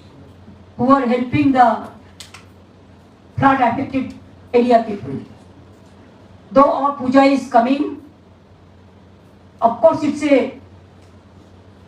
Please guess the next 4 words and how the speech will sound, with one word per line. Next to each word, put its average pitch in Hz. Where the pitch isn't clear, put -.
big 269
festival 330
for 262
Bengal। 220